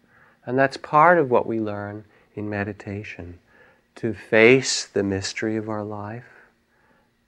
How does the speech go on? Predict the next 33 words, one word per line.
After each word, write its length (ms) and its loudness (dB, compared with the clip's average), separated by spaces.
to 120 -12
sit, 480 6
and 160 -4
as 240 -6
my 140 -6
teacher 420 -8
Ajahn 340 -4
Chah 280 0
said, 280 -2
to 100 2
take 320 6
the 100 8
one 360 8
seat 420 4
and 140 -4
allow 560 4
all 420 8
the 100 6
parts 400 0
of 120 -2
our 120 0
life 380 -4
to 100 -18
show 380 -4
themselves, 840 -14
to 140 -2
rest 480 6
in 180 -4
that 240 -12
centeredness 800 -4
of 120 -8
our 140 -2
being, 580 -10